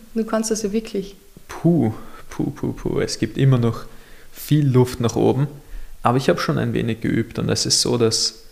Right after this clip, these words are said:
Speaker 2: dass mit, mit so einer Katana schneiden, das ist sehr ähnlich. Es ist irgendwie so wie ein umgekehrtes Kicken,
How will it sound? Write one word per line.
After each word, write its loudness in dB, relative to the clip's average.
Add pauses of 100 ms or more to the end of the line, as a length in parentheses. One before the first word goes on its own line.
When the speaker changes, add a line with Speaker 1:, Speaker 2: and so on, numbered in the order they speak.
(340)
Speaker 2:
dass 2
mit, 2
mit 0
so 2
einer 2
Katana 0
schneiden, -4
das -4
ist 0
sehr 4
ähnlich. 0 (500)
Es 0
ist 2
irgendwie 4
so 2
wie 6
ein 2
umgekehrtes 4
Kicken, -8